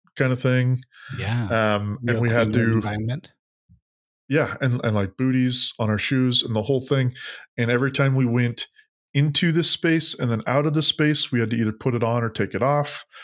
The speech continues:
Speaker 1: And it
Speaker 2: Mm.
Speaker 1: was just, uh, we've dealt with, like, P P E type stuff before, but I don't think I've ever done, like, a lab environment like that where we just had to, like, and they were very strict about it. Like, some places with P P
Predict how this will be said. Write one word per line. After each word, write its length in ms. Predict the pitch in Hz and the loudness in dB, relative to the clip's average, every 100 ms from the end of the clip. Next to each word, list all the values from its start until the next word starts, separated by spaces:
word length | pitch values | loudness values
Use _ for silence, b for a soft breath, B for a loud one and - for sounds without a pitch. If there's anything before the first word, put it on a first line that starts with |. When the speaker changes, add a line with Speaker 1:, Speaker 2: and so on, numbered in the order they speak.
| B _ | B _
Speaker 1:
And 100 | 117 | 0
it 40 | |
Speaker 2:
Mm. 40 | 117 | 0
Speaker 1:
was 120 | 113 | 0
just, 400 | - 117 - - - B B B B B _ _ _ | 0 2 0 -2 -20 B B B B B _ _ _
uh, 80 | - - _ _ _ _ _ _ _ | -8 -8 _ _ _ _ _ _ _
we've 280 | 147 147 139 | 0 0 0
dealt 200 | 165 151 | 0 2
with, 100 | 135 | 2
like, 220 | 127 123 | 0 -2
P 160 | - 139 | -2 0
P 240 | 127 123 | 2 0
E 40 | 117 | 0
type 260 | 110 104 | 0 2
stuff 280 | - 110 - | 2 0 0
before, 440 | 104 - 110 92 90 | -4 0 0 0 0
but 200 | - 95 - - | 0 -2 -4 -4
I 100 | 113 | 0
don't 160 | 113 | 0
think 140 | - 107 | -2 -2
I've 120 | 101 | 0
ever 140 | 101 98 | -2 0
done, 280 | 98 98 | 0 0
like, 280 | 92 92 87 - | 0 -2 -4 -6
a 60 | 95 | -6
lab 420 | 92 92 92 95 | -2 -2 0 -2
environment 540 | 92 92 90 90 85 | -2 -2 -2 -2 -4
like 180 | 95 92 | -4 -4
that 280 | 95 92 - | -2 -2 -2
where 140 | 101 95 | -4 -2
we 140 | 101 | -2
just 180 | 98 - | -2 -2
had 100 | 95 | -2
to, 60 | 98 | 0
like, 280 | 95 92 - _ _ _ b _ _ _ | -2 -4 -14 _ _ _ b _ _ _
and 80 | 107 | -4
they 80 | 123 | 0
were 140 | 135 120 | 0 0
very 420 | 120 117 113 104 | 0 0 0 -2
strict 300 | - 107 - | -2 -2 -2
about 180 | 98 90 | -2 0
it. 60 | |
Like, 140 | - 101 | -2 -2
some 160 | 123 | -2
places 500 | 113 123 120 117 104 | 0 2 2 0 -2
with 240 | 117 107 - | -2 -4 -2
P 140 | 120 | -4
P 100 | 110 | -2